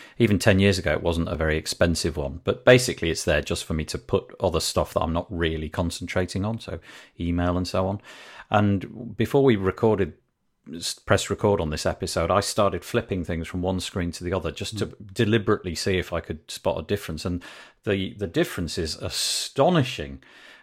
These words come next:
Speaker 1: It, that is to say that certain things are completely invisible to the eye on the cheap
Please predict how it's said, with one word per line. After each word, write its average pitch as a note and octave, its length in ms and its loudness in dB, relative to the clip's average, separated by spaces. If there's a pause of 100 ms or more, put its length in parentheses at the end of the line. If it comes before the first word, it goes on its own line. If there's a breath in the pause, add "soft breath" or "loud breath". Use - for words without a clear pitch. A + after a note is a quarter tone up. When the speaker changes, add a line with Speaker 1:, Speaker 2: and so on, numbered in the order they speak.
(120)
Speaker 1:
It, - 260 -10
that C3 140 4
is C3 140 2
to - 120 -2
say A2+ 200 2
that G2+ 160 -2
certain D3+ 400 2
things G#2 260 -2
are F#2+ 60 -4
completely C3+ 960 -2
invisible G#2+ 600 0
to - 120 -6
the F#2+ 160 0
eye A2 220 4
on D2+ 120 -6
the D#2 80 -6
cheap - 480 -2